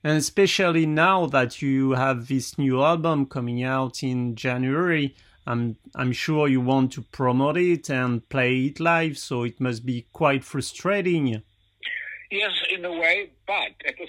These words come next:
Speaker 2: same time, 'cause it's such a great album, I think people are gonna be happy to get their hands on it, and it will keep them busy for a while, because it's such a beautiful album.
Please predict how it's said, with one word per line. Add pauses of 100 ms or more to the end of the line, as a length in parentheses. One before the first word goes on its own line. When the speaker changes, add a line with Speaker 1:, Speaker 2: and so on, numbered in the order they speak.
Speaker 2:
same
time, (360)
'cause
it's
such
a
great
album, (600)
I (120)
think (120)
people (240)
are
gonna
be (220)
happy (460)
to (140)
get (460)
their
hands
on
it, (540)
and
it
will
keep
them
busy
for
a
while, (320)
because
it's
such
a
beautiful
album.